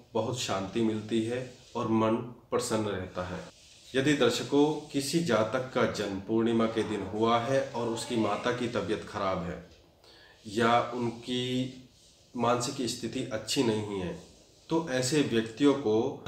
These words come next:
अपनी कुंडली के अनुसार चंद्रमा के उपाय करने चाहिए और चंद्रमा से संबंधित जाप भी करने चाहिए, तो उन्हें चमत्कारिक रूप से लाभ मिलेगा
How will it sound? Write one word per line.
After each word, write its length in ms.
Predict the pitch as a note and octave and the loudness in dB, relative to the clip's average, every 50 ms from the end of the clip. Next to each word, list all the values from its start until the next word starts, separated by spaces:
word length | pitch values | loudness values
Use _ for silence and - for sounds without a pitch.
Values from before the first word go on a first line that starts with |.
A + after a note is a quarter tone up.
| B2+ - - - | -10 -8 -6 -6
अपनी 380 | A#2 A2+ - - C3+ C#3+ D#3 D3 | -4 -4 0 2 4 4 4 4
कुंडली 340 | D3 C3+ B2+ B2 B2 C#3 C3+ | 2 0 0 2 2 2 0
के 140 | C3+ B2+ A2+ | 2 2 2
अनुसार 460 | A2 G#2+ G2+ G2 - A2+ G#2+ A2 - | 2 2 0 -2 -2 0 0 0 0
चंद्रमा 420 | - - B2 A2 A2 A2 A2 A2 | 0 0 0 2 2 2 0 0
के 120 | A2 A2+ G#2+ | 0 0 -2
उपाय 300 | F#2+ - G#2 G2+ G2+ F#2+ | -2 0 0 0 0 -2
करने 380 | F#2+ - - F#2+ A2 A#2+ B2+ | -2 -4 -6 -4 -2 -2 -2
चाहिए 540 | B2 B2 A#2 G#2+ A2 A2+ A2+ A#2+ B2+ C3 B2 | 0 -2 -2 0 0 2 0 0 0 -4 -4
और 240 | A2+ A2 G#2+ - - | -4 -6 -6 -4 -4
चंद्रमा 680 | - A2 G#2+ G#2+ A2 A2 A2+ A2+ A#2+ B2 - - - - - - - - - - _ _ _ - | -4 -4 -2 -2 -2 0 0 0 -2 -2 -4 -8 -14 -18 -20 -20 -20 -20 -20 -20 _ _ _ -6
से 140 | - - C#3 | -2 0 0
संबंधित 640 | C3 C3+ A#2+ A2 G#2+ A2 A2 A2 B2 B2+ B2+ - - | 2 2 2 2 2 2 2 0 0 -2 -4 -6 -4
जाप 340 | A2 B2 A2+ A2 G#2+ - - B2 | 0 2 4 4 2 2 -2 -2
भी 100 | C3+ C3 | -2 -2
करने 340 | - A#2+ G#2+ G#2 G#2 G2+ F#2 | 0 -2 -2 -2 -2 -2 -2
चाहिए, 420 | - F#2 F2+ F2+ F#2 F2+ E2 - - - - - - _ - | -2 -4 -4 -4 -4 -6 -6 -6 -8 -12 -16 -20 -16 _ -2
तो 80 | C3+ C3 | 0 2
उन्हें 240 | B2+ B2+ B2+ C#3 C3 | 2 4 4 2 2
चमत्कारिक 840 | - C3 A#2+ A#2+ B2+ B2+ - - - C3 B2 B2+ C3 D3+ D3 D3 | 2 0 -2 -2 -2 -4 -6 -6 0 2 4 4 4 4 2 2
रूप 280 | C3 A#2 A#2 A2 A2+ - | 2 2 2 0 -2 -4
से 320 | - B2+ B2+ C3 B2+ B2 A#2 | -4 -2 -2 0 -2 -2 0
लाभ 320 | A#2 A2+ A2 G#2 - - G#2 | 2 4 4 4 4 2 -2
मिलेगा 400 | G#2+ G#2 G#2 G#2 G2+ A#2 A#2+ | -4 -2 -2 -2 -2 -2 -2